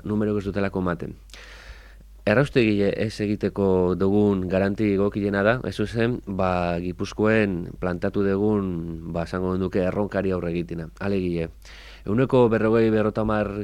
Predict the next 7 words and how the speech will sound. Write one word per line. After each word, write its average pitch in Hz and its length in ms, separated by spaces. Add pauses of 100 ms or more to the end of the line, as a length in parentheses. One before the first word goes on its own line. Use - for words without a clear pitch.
(280)
gorakako 104 680
berziklapen 98 440
maila 98 360
atara 90 320
iristen 95 240
baldin 95 280
bagea, 101 320